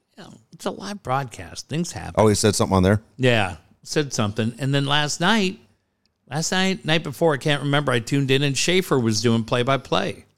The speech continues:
Speaker 2: Oh, shit.
Speaker 1: for basketball.
Speaker 2: No way.
Speaker 1: So
Speaker 2: They made him take a game off?
Speaker 1: No, I don't, I don't know. I mean, it just, uh,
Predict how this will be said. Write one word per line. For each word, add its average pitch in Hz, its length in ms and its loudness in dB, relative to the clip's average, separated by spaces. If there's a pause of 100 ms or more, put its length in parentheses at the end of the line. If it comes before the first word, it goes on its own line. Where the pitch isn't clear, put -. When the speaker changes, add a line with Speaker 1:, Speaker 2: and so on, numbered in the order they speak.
(260)
Speaker 2:
Oh, 147 140 2
shit. 151 300 2 (200)
Speaker 1:
for 156 120 -2
basketball. 156 540 -2
Speaker 2:
No 131 120 0
way. 73 420 0 (520)
Speaker 1:
So 113 320 2
Speaker 2:
They 117 60 6
made 135 120 6
him 135 80 4
take 135 180 2
a 127 60 -4
game 139 240 4
off? 170 260 0 (840)
Speaker 1:
No, - 60 -4
I 160 120 2
don't, 196 180 0
I 143 100 2
don't 107 160 0
know. 117 200 0
I 143 80 0
mean, 127 200 4
it 117 100 0
just, 123 420 -2 (760)
uh, - 120 -12